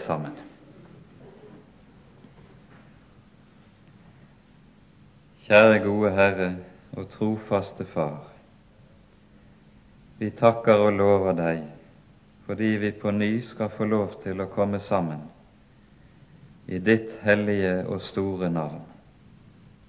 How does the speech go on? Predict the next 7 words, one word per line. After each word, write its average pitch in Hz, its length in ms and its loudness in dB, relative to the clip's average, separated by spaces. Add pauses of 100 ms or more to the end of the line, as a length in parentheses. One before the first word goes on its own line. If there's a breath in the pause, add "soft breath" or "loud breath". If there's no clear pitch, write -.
(1000 soft breath)
fordi 107 320 2
du 117 240 4
har 107 160 2
gitt 113 360 -2
oss 98 220 -6 (1120)
din 110 460 0
egen 101 420 0